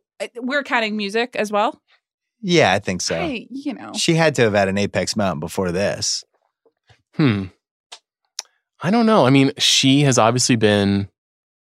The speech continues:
Speaker 3: a majorly, majorly, majorly successful pop star.
Speaker 1: Mm-hmm.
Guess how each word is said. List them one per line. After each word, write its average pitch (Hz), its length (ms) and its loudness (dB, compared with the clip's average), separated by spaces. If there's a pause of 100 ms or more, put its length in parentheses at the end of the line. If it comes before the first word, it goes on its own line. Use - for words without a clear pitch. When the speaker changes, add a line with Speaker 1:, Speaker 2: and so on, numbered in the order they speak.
(280)
Speaker 3:
a 120 80 4
majorly, 110 680 2
majorly, 104 460 0
majorly 98 360 -4
successful - 480 -6
pop - 220 -10
star. - 360 -6
Speaker 1:
Mm-hmm. 196 280 -10